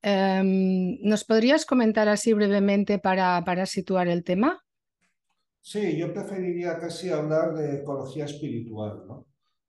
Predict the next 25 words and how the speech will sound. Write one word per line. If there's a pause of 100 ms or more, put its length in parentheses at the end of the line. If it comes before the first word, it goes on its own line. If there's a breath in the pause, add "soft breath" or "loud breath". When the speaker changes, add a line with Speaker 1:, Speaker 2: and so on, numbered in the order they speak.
(120)
Speaker 1:
Ujú.
Speaker 2:
Eh,
ahora
mismo,
mm, (280)
yo
diría
que
básicamente
hay
dos
tipos
de, (320 loud breath)
de
ecología,
digamos,
e-,
en
el
mundo. (180)
Por
un
lado,
una
ecología